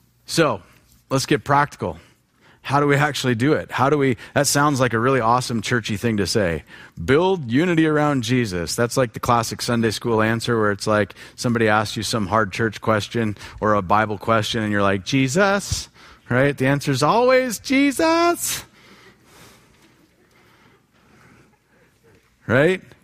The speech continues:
Sounds nice, sounds cliche.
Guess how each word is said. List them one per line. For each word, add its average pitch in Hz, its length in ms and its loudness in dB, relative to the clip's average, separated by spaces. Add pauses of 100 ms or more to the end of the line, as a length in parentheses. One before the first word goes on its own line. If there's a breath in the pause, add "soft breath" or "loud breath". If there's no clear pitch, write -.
(960 soft breath)
Sounds 165 500 0
nice, 151 460 2
sounds 151 460 0
cliche. 131 800 2